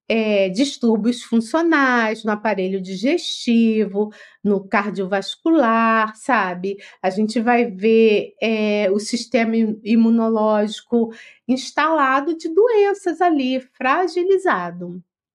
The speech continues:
Então, a gente precisa realmente, é, tentar nos equilibrar, tentar nos melhorarmos como pessoa,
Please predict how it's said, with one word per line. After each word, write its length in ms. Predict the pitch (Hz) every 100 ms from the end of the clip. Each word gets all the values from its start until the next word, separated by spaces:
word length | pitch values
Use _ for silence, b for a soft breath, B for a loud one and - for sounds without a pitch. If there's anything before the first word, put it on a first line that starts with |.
| _ _ _ _ _ _ -
Então, 340 | 226 220 208 208
a 60 |
gente 280 | 208 226 226
precisa 520 | - 285 - 320 330
realmente, 920 | 381 466 349 311 320 320 - 240 214 B B B -
é, 320 | 214 220 214 - _ _
tentar 380 | 285 262 240 254
nos 240 | 254 233
equilibrar, 920 | 247 240 214 226 214 226 226 262 349 392 B B -
tentar 460 | 294 277 277 285 285
nos 440 | 277 339 415 403
melhorarmos 840 | 330 349 349 381 339 277 269 285 -
como 320 | 262 254 285
pessoa, 880 | 359 427 - - 220 160 165 151